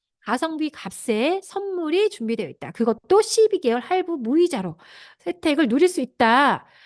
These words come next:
어, 그렇게 이해하시고 이 마지막 기회를 꼭 전달하시고, 어, 놓치지 않으셨으면 좋겠다라는 생각을 드립니다. 그리고 정말 여러분들이 이번 이 비전을 보셨다시피 이 옵시디안 이런 프로그램을 보시면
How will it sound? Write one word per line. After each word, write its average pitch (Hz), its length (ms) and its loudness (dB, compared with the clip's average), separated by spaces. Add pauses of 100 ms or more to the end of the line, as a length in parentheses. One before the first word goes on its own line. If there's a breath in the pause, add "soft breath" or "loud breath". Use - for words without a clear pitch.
(160 soft breath)
어, 202 220 -2
그렇게 302 540 -2
이해하시고 294 720 -4
이 240 60 -4
마지막 349 440 -4
기회를 202 260 -10
꼭 330 400 2
전달하시고, 262 960 0 (300 loud breath)
어, 196 340 -8
놓치지 285 340 -2
않으셨으면 190 460 -8
좋겠다라는 - 760 -12
생각을 302 380 -4
드립니다. 190 440 -12 (280 soft breath)
그리고 339 260 4
정말 320 380 2
여러분들이 254 640 -2
이번 247 440 0
이 233 60 -4
비전을 320 480 0
보셨다시피 220 1040 -6 (300 loud breath)
이 240 100 2
옵시디안 302 880 2
이런 220 160 -2
프로그램을 359 420 -2
보시면 233 640 -4